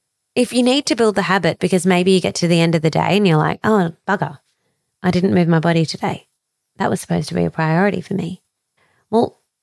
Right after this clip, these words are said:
start assigning the habit of movement to something that you're already doing.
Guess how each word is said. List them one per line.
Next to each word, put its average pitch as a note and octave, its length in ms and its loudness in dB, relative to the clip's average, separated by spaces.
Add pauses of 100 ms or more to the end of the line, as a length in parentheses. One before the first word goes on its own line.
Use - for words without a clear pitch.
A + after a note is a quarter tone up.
(340)
start C#4 440 -2
assigning G3+ 840 0 (280)
the F#3+ 60 -2
habit F#3 260 0
of E3 100 -6
movement F3 640 2 (440)
to G#3 100 -2
something G3 360 2
that F#3 120 0
you're F3+ 120 2
already E3+ 240 0
doing. E3 360 0